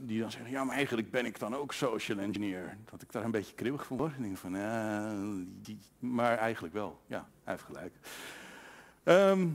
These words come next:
wie doen die, eh, dingen nou allemaal? Nou,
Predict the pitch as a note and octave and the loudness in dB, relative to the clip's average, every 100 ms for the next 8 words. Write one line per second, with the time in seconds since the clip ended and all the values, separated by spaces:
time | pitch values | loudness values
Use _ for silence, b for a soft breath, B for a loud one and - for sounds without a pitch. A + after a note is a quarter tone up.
0 | - - D3 A3 B3+ B3 A3+ G3 E3+ D3 | -2 -2 8 12 12 12 10 10 10 10
1 | B2+ C3+ A2+ G2+ D#3 G3 C3 A#2 D3+ A3+ | 10 8 8 8 8 6 6 8 8 6
2 | F#3 D3 C#3+ C#3 B2+ C3+ | -2 -6 6 8 8 6